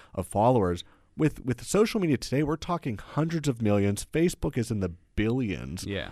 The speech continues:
Speaker 1: Uh, YouTube's in the billions. I mean, it, it's nothing compared to today.
Speaker 2: So, like, you know, and also I guess the reason would be MySpace was before high-speed internet. Is that right? Was it, like,
Speaker 1: Yeah,
Speaker 2: right
Speaker 1: it
Speaker 2: at
Speaker 1: had the
Speaker 2: the edge of it?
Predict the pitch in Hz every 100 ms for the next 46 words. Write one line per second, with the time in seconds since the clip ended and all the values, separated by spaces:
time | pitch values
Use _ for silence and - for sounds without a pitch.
0 | - - 101 101 107 185 208 151 98 104
1 | 90 87 90 87 73 69 - 110 120 117
2 | - - - - - - - - 165 160
3 | - 160 175 170 156 135 110 113 95 -
4 | 92 87 85 - - - _ _ _ _
5 | _ - - 180 160 156 135 - 160 175
6 | 135 131 - - - - - - - -
7 | - - 156 208 247 165 143 139 143 151
8 | 135 123 123 120 120 127 147 175 175 143
9 | 123 107 104 - 123 113 107 - 117 110
10 | - 107 - 92 69 57 - 123 240 320
11 | 269 285 311 202 220 240 214 208 233 -
12 | 190 220 214 180 180